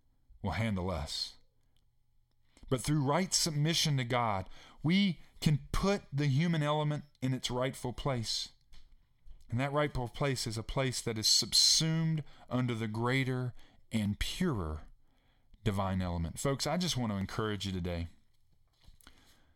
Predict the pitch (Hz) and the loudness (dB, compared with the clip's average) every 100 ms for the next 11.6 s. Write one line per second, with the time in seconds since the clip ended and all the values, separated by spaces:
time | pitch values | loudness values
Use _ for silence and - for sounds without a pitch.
0 | _ 139 123 165 185 151 135 139 127 110 | _ -4 2 4 4 4 2 2 2 -2
1 | - - - - - - 110 - 143 131 | -6 -8 -14 -18 -18 -8 -2 2 4 4
2 | - 110 107 104 92 78 80 - - - | 2 2 0 0 -2 -2 -2 -2 -2 -6
3 | - - - - - - - _ _ _ | -16 -20 -20 -20 -20 -20 -20 _ _ _
4 | _ _ _ _ _ 147 160 170 147 143 | _ _ _ _ _ 2 4 4 4 4
5 | 156 127 131 98 85 - - - - - | 4 2 2 0 -4 -8 -14 -18 -20 -12
6 | - 131 143 127 139 120 107 113 123 135 | -4 0 0 0 0 -2 -4 -2 0 0
7 | 131 113 113 101 110 113 117 101 98 95 | 0 0 -2 0 0 0 0 -2 -2 -2
8 | 95 90 101 104 110 - 101 104 - - | -2 -2 -2 0 -2 -6 -6 -6 -6 -18
9 | _ _ - - - - 104 104 113 113 | _ _ -20 -20 -20 -14 -8 -6 -4 -2
10 | 120 123 120 104 101 110 120 107 - 104 | 0 0 0 0 0 2 2 0 -4 -4
11 | 101 113 107 - 135 | -2 -2 -2 -2 -2